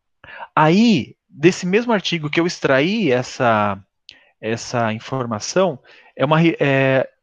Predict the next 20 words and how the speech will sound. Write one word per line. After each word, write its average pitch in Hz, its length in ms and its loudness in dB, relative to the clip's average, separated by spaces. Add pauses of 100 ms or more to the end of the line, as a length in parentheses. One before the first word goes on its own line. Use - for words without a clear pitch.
um 175 120 2
artigo 202 520 -2
feito 165 360 -2
por 143 120 -6
pesquisadores 131 680 -4
brasileiros, 117 800 -4 (440)
é 127 80 -4
divulgado 151 640 0
numa 143 160 -2
revista 139 400 -4
científica 143 560 -4
da 143 240 2
Europa, 147 600 2 (440)
no 139 80 0
ano 143 160 0
de 143 100 -8
dois 151 180 0
mil 170 120 -4
e - 20 -4
treze. 131 560 0